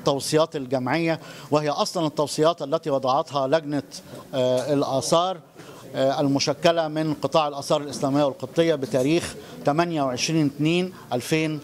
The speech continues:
وخمستاشر. آه، وبجانب، آه، هذا البيان هناك أيضًا قضية تم رفعها على أربع جهات، آه، وزارة النقل،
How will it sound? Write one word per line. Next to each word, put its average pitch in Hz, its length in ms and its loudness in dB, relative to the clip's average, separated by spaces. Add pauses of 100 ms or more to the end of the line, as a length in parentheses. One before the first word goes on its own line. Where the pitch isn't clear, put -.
(260)
وخمستاشر. 147 800 0 (840)
آه، 147 1120 4
وبجانب، 165 1300 2 (540)
آه، 131 420 2
هذا 156 380 2
البيان 131 920 0 (340)
هناك 165 240 2 (140)
أيضًا 160 220 2 (100)
قضية 156 440 2 (280)
تم 165 260 2
رفعها 143 600 0
على 143 400 2 (360)
أربع 143 360 2
جهات، 135 460 -2 (460)
آه، 139 320 4
وزارة 147 520 2 (420)
النقل، 135 540 2